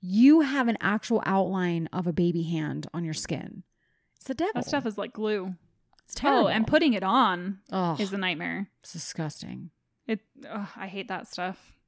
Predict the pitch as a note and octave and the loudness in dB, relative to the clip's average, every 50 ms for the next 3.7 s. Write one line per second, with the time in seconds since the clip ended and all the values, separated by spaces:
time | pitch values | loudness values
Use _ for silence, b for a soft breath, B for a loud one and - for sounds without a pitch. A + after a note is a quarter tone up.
0 | _ - G3 G3 G3 F3 E3+ F#3 A3+ C#4+ E4+ - E4+ F#4+ C#4 D#4+ D#4+ E4+ F4+ G4+ | _ -2 2 4 6 6 6 8 8 8 8 8 6 6 6 6 6 4 4 4
1 | - F#4 F#4 D#4 C4 A3+ A3+ B3+ B3+ B3 A#3+ - B3+ A3+ - - A#3 A3+ - - | 2 0 -2 0 0 0 2 2 0 0 0 -2 -2 -2 0 -2 -2 -2 -2 -2
2 | - - - A#3 G#3+ G#3+ G#3 - - G3+ - - A3+ A3 A3 G#3 - - G#3 G#3 | -4 -2 0 0 0 0 0 -2 -6 -6 -4 0 2 2 2 0 -2 -4 -4 -4
3 | G3 - - G#3 A3 A3 G3+ F3 D#3+ D#3+ D#3 D#3+ F3 G3 | -4 -4 -2 0 0 0 0 -2 -4 -4 -4 -4 -4 -6